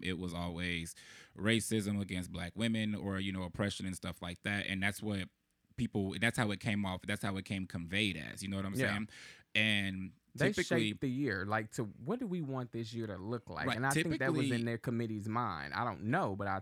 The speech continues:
Speaker 2: think that's what they were doing.
Speaker 1: I feel like typically it's them trying to pick a, pick which artist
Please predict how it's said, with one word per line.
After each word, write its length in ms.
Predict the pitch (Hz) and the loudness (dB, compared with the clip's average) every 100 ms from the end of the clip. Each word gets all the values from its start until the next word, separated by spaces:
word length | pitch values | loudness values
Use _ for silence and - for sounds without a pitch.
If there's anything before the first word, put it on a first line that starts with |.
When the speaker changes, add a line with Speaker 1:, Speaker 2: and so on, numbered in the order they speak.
| - | -2
Speaker 2:
think 220 | 127 101 - | -4 -4 -4
that's 260 | 98 101 | -4 -4
what 180 | 101 98 | -6 -4
they 100 | 104 | -4
were 160 | 95 85 | -4 -6
doing. 400 | 101 101 65 52 - | -6 -6 -6 -6 -4
Speaker 1:
I 60 | |
feel 140 | 147 156 | -2 0
like 160 | 127 | 0
typically 500 | - 123 160 110 104 | 0 -2 0 2 2
it's 300 | 95 107 95 | 6 4 4
them 360 | 92 101 101 101 | 4 6 6 4
trying 380 | - 107 104 104 | 6 6 8 6
to 520 | - 101 98 92 90 98 _ _ - | 6 6 6 4 2 -2 _ _ 2
pick 320 | 131 117 - - | 4 4 2 0
a, 760 | 110 104 98 95 92 90 90 98 - - | 4 6 6 4 2 2 0 -2 -8 2
pick 180 | 156 - | 2 4
which 260 | 107 139 - | 4 4 6
artist 540 | 117 113 104 101 - | 6 6 4 2 -4